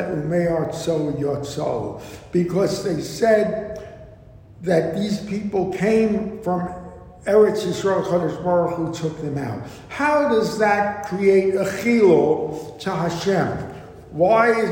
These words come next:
because they scattered, his name is Mechalel. Simply because what we're saying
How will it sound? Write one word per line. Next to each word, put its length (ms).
because 240
they 100
scattered, 680
his 240
name 360
is 140
Mechalel. 920
Simply 920
because 680
what 600
we're 220
saying 960